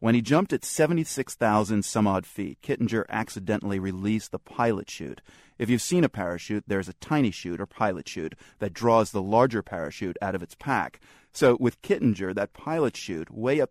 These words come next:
there in the thin air at seventy-six thousand feet, all it does is flap around in the wind, then wraps around Kittinger's neck and starts spinning him around like mad. Then he blacks out.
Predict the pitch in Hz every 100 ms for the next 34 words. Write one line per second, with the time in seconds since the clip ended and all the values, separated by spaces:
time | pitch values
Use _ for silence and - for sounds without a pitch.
0 | - 127 120 104 - - 165 143 135 101
1 | - - 135 131 - 120 - 113 101 95
2 | - 139 113 104 - 139 190 117 135 139
3 | 110 - - 131 139 - 120 110 110 104
4 | 98 101 127 87 - - - _ _ 101
5 | 117 107 120 135 113 - - 117 113 110
6 | - - 113 104 95 101 117 107 - 101
7 | 113 101 - - - 156 147 123 117 101
8 | 104 117 110 98 92 95 104 90 55 -
9 | _ _ _ _ _ 104 120 143 127 120
10 | 107 - 113 90 57